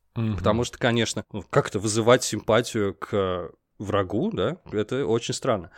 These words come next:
Speaker 2: Но при этом он там действительно показан человеком, ошибившимся в определенный момент, но пожелавшим искупить свою вину. Я просто стараюсь избегать каких-либо раскрытий, потому что фильм, я считаю, в высшей степени достойный, чтобы его смотреть. И,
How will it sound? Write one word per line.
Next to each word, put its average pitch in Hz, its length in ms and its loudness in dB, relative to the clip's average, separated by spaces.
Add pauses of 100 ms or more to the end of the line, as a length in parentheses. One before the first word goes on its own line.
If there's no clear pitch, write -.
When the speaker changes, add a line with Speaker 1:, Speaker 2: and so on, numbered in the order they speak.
(240)
Speaker 2:
Но 131 80 4
при 143 140 6
этом 247 240 4
он 185 120 6
там 175 140 6
действительно 165 380 2
показан 139 420 6
человеком, 131 580 2
ошибившимся 156 840 0 (120)
в 131 40 -20
определенный 143 340 -2
момент, 139 320 0 (380)
но 123 280 2
пожелавшим 131 580 4
искупить 120 360 -2
свою 113 200 0
вину. 165 100 2
Я 123 160 4
просто 113 320 0
стараюсь 107 440 2
избегать 104 400 -2
каких-либо 104 760 -4
раскрытий, 147 540 0
потому 123 120 -2
что - 120 -2
фильм, 135 280 4
я 123 160 8
считаю, - 260 4
в 110 40 -2
высшей 123 260 0
степени 113 280 0
достойный, 160 380 2
чтобы 139 240 2
его 117 120 -2
смотреть. 117 580 -2
И, 156 440 4